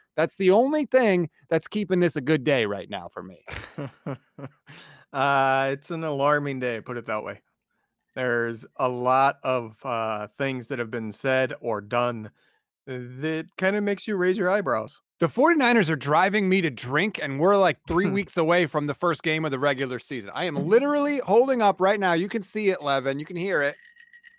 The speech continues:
Speaker 1: That is my old fashioned. That is the ice in my old fashioned. I broke out the Woodford Reserve because I am just beside myself. Uh, so let's get to that news here.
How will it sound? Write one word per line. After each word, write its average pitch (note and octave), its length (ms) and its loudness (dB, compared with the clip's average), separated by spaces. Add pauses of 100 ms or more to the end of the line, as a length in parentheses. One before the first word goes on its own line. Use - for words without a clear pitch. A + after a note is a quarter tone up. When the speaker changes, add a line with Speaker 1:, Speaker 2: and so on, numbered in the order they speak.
(400)
Speaker 1:
That G#3 240 4
is B3+ 180 2
my G3 280 4
old G3+ 440 6
fashioned. F#3+ 520 2
That F3 140 4
is F3 100 -2
the D#3 160 -6
ice A3 320 2
in A3 80 0
my G3+ 180 2
old F#3+ 280 2
fashioned. E3+ 420 2
I D3+ 60 0
broke F3+ 340 2
out G3 200 4
the D#3 80 2
Woodford A3 580 2
Reserve G3 760 2 (140)
because D#3+ 400 -2
I D3+ 220 0
am D#3 220 -4
just D3+ 340 0 (260)
beside C3+ 640 0
myself. G2+ 600 -4 (500)
Uh, D3 260 2
so E3+ 200 0
let's G3 240 2
get A#3 220 2
to G#3 180 2
that E3+ 240 2
news C3+ 360 -4
here. A#2+ 320 2